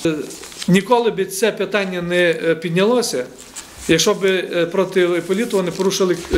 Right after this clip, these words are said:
кримінальну справу, е, С Б У зовсім за другим, е, е, порушення, за порушення, які, е, там десь були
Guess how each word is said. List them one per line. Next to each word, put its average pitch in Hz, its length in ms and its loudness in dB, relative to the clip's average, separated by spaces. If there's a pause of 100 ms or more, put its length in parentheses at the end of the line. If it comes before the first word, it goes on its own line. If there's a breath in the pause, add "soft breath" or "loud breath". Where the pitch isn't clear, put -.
кримінальну 180 400 2
справу, 175 640 -2 (1080 loud breath)
е, 151 320 2 (200)
С 156 140 -4
Б 165 120 2
У 269 360 -2
зовсім 202 380 0
за 170 120 0
другим, 180 420 0
е, 175 40 -2
е, 170 400 2 (760)
порушення, 165 500 2
за 151 120 0
порушення, 190 440 -2
які, 185 300 2
е, 170 100 2 (720)
там 160 220 2 (260)
десь 165 140 4
були 185 380 2